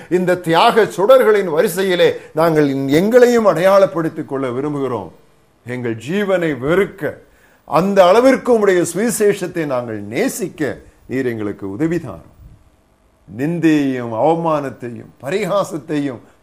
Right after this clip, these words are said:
பொருட்படுத்தாது கொசுக்கடி என்று அவைகளை நாங்கள் தட்டி விட்டு விட்டு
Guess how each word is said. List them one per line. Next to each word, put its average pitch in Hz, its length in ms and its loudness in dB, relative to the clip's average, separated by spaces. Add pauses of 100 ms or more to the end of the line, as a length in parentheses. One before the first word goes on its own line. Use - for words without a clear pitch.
பொருட்படுத்தாது 180 1000 -2 (500)
கொசுக்கடி 254 600 2
என்று 220 260 4
அவைகளை 190 380 2
நாங்கள் 165 340 -2
தட்டி 156 360 -2
விட்டு 180 280 -4
விட்டு 120 360 -10